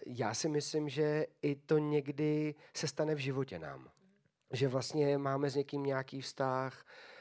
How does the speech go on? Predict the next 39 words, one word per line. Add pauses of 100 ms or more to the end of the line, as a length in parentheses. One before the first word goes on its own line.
(220)
eh,
můžeme
toho
člověka
milovat,
jo?
Protože
ono
říci
někomu,
"Miluji
tě,"
si
myslím,
je
opravdu
velmi
silné
slovo. (800)
A, (460)
eh, (680)
když
to
člověk
řekne,
tak
si
myslím,
že
je
to
prostě
od
srdce,
že
to
je
upřímné. (720)
A,